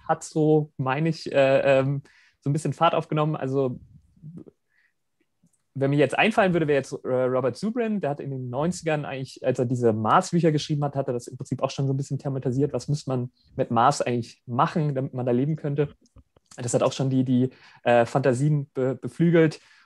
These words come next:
und, äh, ja, eigentlich dieses Konzept von Robert Zubrin ist auch das, was, äh, Elon Musk, ähm, aufgegriffen hat und, äh, was jetzt so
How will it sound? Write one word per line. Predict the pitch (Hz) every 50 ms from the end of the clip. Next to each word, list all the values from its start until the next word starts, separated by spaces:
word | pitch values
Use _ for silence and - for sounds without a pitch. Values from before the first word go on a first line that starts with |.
| _ -
und, | 123 123 123 123 120 -
äh, | 147 - 120 117 113 113 110 104 101 _ -
ja, | - 98 98 87 - - - - - - _ _ _ _ _ _ _ _ _ _ _
eigentlich | - 117 131 127
dieses | - 151 123 123 117 - - - _ _ _ _
Konzept | - - 127 - - 147 139 -
von | - 127 113 113 113
Robert | 117 120 113 -
Zubrin | - 131 135 120 113
ist | 113 107 -
auch | 117 -
das, | - 113 -
was, | - 107 - - - -
äh, | 117 113 107 107 107 104 107 110 -
Elon | - 117 117 110
Musk, | 110 117 - - - - 151 143 _ _ _ _ _ _ _ _ _ _ _ _ _ _ -
ähm, | 113 101 101 104 -
aufgegriffen | - 123 131 - 117 - 104 98 - 104 95
hat | 101 - -
und, | - - 107 107 104 -
äh, | - 104 104 104 101 101
was | 107 101 -
jetzt | - 113 -
so | - 110 101 101 104